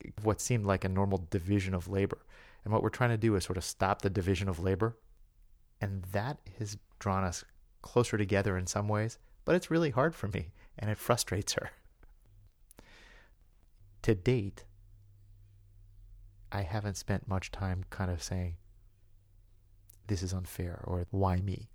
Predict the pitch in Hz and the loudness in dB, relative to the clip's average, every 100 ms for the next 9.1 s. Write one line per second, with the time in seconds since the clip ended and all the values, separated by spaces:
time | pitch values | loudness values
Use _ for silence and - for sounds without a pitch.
0 | - - 90 90 90 90 85 - - - | -8 -4 -2 -2 -2 -4 -6 -8 -10 -10
1 | - - - - - - - - - 110 | -20 -20 -20 -20 -20 -20 -20 -20 -12 -6
2 | 170 127 87 82 80 - 90 - 123 - | -4 -4 -4 -4 -6 -8 -8 -6 -8 -10
3 | - - - 127 - 127 120 101 87 85 | -20 -14 -4 -4 -2 -2 -2 -4 -4 -6
4 | 78 - - _ - - - - _ - | -6 -10 -18 _ -20 -20 -20 -20 _ -20
5 | - - - - - _ _ _ - 117 | -20 -20 -20 -20 -20 _ _ _ -4 0
6 | 113 120 120 120 120 110 - - - - | 2 2 4 4 2 0 -10 -20 -20 -20
7 | - - - _ _ - - 107 107 104 | -20 -20 -20 _ _ -20 -2 0 2 2
8 | 101 92 - 101 98 - - - 101 95 | 0 -2 -4 -6 -6 -10 -12 -10 -8 -6
9 | 87 | -10